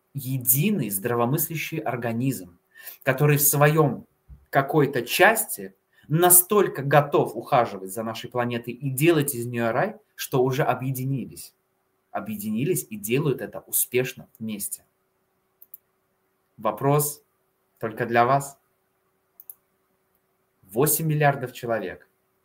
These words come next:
Являетесь ли вы той частью, которая желает улучшить этот мир, которая желает внести лепту в нашу планету? И какой мир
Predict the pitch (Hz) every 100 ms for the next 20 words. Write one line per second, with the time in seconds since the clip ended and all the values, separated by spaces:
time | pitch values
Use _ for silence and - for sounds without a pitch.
0 | _ _ _ _ _ _ _ - 123 131
1 | 143 185 190 170 147 147 151 156 143 -
2 | 147 160 202 - 113 - _ _ _ _
3 | _ 135 135 151 147 147 139 131 160 165
4 | 135 104 87 - _ _ _ _ _ _
5 | _ _ 127 120 131 135 - - - -
6 | 107 90 - _ _ - - - 131 151
7 | 143 139 151 147 151 156 - 190 165 120
8 | 117 - 101 - _ _ _ 101 - 113
9 | - - _ _ 127 123 120 120 - 120
10 | 117 110 98 - _ _ _ _ _ _
11 | - _ - - - 147 151 147 175 135
12 | 147 226 254